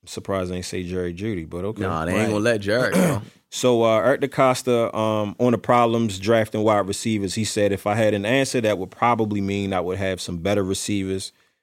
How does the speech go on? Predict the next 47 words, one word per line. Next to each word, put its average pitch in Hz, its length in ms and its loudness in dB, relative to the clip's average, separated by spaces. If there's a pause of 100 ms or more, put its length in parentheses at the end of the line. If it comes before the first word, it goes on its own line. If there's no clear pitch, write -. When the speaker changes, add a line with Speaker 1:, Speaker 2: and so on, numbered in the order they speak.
(380)
Speaker 1:
We're 104 140 -2
gonna 104 200 0
keep 98 300 -6
swinging." 90 640 -4
But, 110 180 -2
of 107 120 -6
course, 135 260 2
he 131 80 -4
said 113 300 0
some 98 180 -6
other 104 220 0
things. 101 500 -6 (720)
Um, 98 300 -8
you 107 160 2
and 104 100 2
I 101 80 2
spoke 104 300 0
about 92 320 0
this, 98 180 -2
but - 160 -4
let's 110 180 2
talk 107 240 0
about 98 280 0
what 92 160 -6
Rashad 98 440 -4
Bateman 90 340 -4
said. 80 400 -6 (460)
Rashad 117 380 2
Bateman 113 320 2
said, 101 440 0
"How 110 180 2
about 120 320 0
you 117 80 -2
play 113 260 0
to 107 60 0
your 101 160 -2
player's 104 360 0
strength - 440 -2 (720)
and 101 100 -4
stop 110 320 2
pointing 120 300 0
the 104 80 -2
finger 107 360 0
at 92 220 0
us 110 240 -2
and 98 100 -2
eight?" 90 240 -4